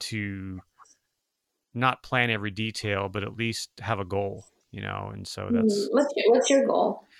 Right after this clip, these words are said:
Speaker 1: You know, that, that, that's <laughs> actually a really good question. You know, my goal is to really to impact the world in a way, to make the world,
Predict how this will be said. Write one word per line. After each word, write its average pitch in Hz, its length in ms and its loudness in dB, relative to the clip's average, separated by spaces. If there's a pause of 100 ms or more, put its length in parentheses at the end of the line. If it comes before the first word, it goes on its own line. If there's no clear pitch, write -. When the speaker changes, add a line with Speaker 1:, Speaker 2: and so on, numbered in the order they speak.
(300)
Speaker 1:
You 170 100 -4
know, 208 420 -2
that, 185 280 -6
that, 143 200 -4
that's 175 300 -4
<laughs> - 40 -8
actually 143 440 -2
a 120 60 -2
really 131 220 -2
good 123 220 -2
question. 110 640 -4 (360)
You 123 80 -6
know, 127 60 -2
my 156 200 -4
goal 139 360 -2
is 120 200 -4
to 120 420 -4
really 135 480 0
to 117 420 -4
impact 131 400 -4
the 113 60 -6
world 104 400 -2
in 104 80 -8
a 95 80 -8
way, 90 360 -8 (600)
to 104 360 -2 (1000)
make 120 240 -4
the 127 100 0
world, 113 320 0